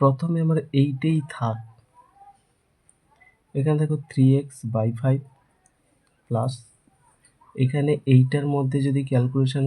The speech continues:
করা যায়, এখানে কি পাবো? পাঁচ পাবো নিচে, এখানে দেখো পাঁচ মানে এখানে থ্রি এক্স মাইনাস পাঁচ চারে কুড়ি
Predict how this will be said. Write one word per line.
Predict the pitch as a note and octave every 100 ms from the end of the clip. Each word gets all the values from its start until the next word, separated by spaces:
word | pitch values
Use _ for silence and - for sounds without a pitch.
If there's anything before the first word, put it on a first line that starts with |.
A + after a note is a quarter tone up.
| C3
করা | B2+ B2+
যায়, | C3+ F3 - - _ - _ _ _ _ _ _ _ _ _ _ _ _ _ _ _ _ F5+ F5+ F#5 F#5 G5+ G5+ B5+ G5+ C6+ _ _ _ _ _ _ - _ _ - - C#3
এখানে | C3 C#3 C#3
কি | C#3
পাবো? | C3 C3+ C3+
পাঁচ | B2+ B2+ B2+
পাবো | C3+ C3 C3+
নিচে, | C3 C3 D3+ G3 - _ - - - _ C3+
এখানে | C3+ C#3
দেখো | C#3 C#3 C3
পাঁচ | A#2+ B2 C3
মানে | C3 B2+
এখানে | B2+ B2+
থ্রি | - B2+ B2 C3
এক্স | - - _ - - _ G#2+
মাইনাস | G#2+ A2+ B2+ C3+ - _ _ _ _ B2
পাঁচ | B2 C3
চারে | C3 B2+ B2+
কুড়ি | A#2+ A#2+